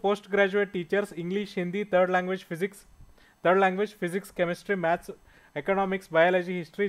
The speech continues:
ಜಿಯೋಗ್ರಫಿ, ಕಾಮರ್ಸ್, ಇನ್ಫಾರ್ಮೇಷನ್ ಟೆಕ್ನಾಲಜಿ. ಇಲ್ಲಿ ಟೋಟಲ್ ಎಷ್ಟು ಸ್-, ಪೋಸ್ಟ್ ಇದಾವಪ್ಪ ಅಂದ್ರೆ ನೂರ ನಲವತ್ನಾಲ್ಕು ಪೋಸ್ಟ್ ಇದೆ. ಇದನ್ನೇನಪ್ಪ ಅಂದ್ರೆ ಗ್ರೂಪ್ ಬಿ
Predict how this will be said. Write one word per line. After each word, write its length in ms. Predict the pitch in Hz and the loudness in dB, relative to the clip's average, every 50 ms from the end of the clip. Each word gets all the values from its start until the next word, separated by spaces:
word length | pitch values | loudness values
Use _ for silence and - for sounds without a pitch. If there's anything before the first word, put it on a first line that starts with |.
| 151 160 | 0 0
ಜಿಯೋಗ್ರಫಿ, 400 | 180 175 180 175 170 - 196 190 - | 0 0 0 -4 -4 -6 -8 -6 -4
ಕಾಮರ್ಸ್, 320 | 165 165 170 196 196 185 - _ _ _ _ _ _ _ _ _ _ _ _ _ _ _ _ _ _ _ _ _ _ _ _ - - _ _ _ _ _ _ _ - 190 | -2 -2 -2 -4 -6 -10 -12 _ _ _ _ _ _ _ _ _ _ _ _ _ _ _ _ _ _ _ _ _ _ _ _ -20 -20 _ _ _ _ _ _ _ -8 -6
ಇನ್ಫಾರ್ಮೇಷನ್ 460 | 180 190 185 180 185 - 202 202 190 196 | -2 0 0 0 0 -2 -2 -4 -2 -4
ಟೆಕ್ನಾಲಜಿ. 460 | 180 - 160 156 147 143 131 147 151 143 - _ - 180 | -4 -2 -2 -2 -2 -2 -4 -6 -8 -10 -12 _ -6 -4
ಇಲ್ಲಿ 120 | 196 220 226 - 208 | -2 -2 0 0 0
ಟೋಟಲ್ 260 | 196 185 214 202 190 | 0 2 2 2 0
ಎಷ್ಟು 220 | 185 - - 214 196 165 - | 0 -2 -4 -6 -6 -6 -8
ಸ್-, 80 | - _ _ _ _ _ 156 - - | -16 _ _ _ _ _ -10 -4 -2
ಪೋಸ್ಟ್ 200 | 185 180 - - 185 | -2 -2 -2 -2 -2
ಇದಾವಪ್ಪ 300 | 185 175 175 170 - 160 | 0 0 0 -2 -2 -4
ಅಂದ್ರೆ 160 | 160 175 214 247 240 - _ _ _ _ - 151 | -4 -2 -4 -4 -6 -8 _ _ _ _ -8 -4
ನೂರ 200 | 165 185 208 208 190 175 | 0 2 4 4 4 4
ನಲವತ್ನಾಲ್ಕು 540 | 170 175 185 180 - 175 170 175 170 - 170 - | 4 2 2 0 2 0 0 0 -2 -4 -6 -4
ಪೋಸ್ಟ್ 180 | 170 165 - - 165 | -4 -4 -4 -6 -6
ಇದೆ. 80 | 170 208 190 | -4 -2 -2
ಇದನ್ನೇನಪ್ಪ 420 | 170 175 175 175 180 180 180 - 170 156 | -2 -2 -2 -2 -2 -4 -4 -4 -6 -6
ಅಂದ್ರೆ 140 | 175 226 240 - _ _ _ _ _ _ _ 151 147 | -6 -6 -6 -8 _ _ _ _ _ _ _ -4 0
ಗ್ರೂಪ್ 200 | 202 233 180 160 185 | 0 0 0 0 -2
ಬಿ 80 | 220 | -2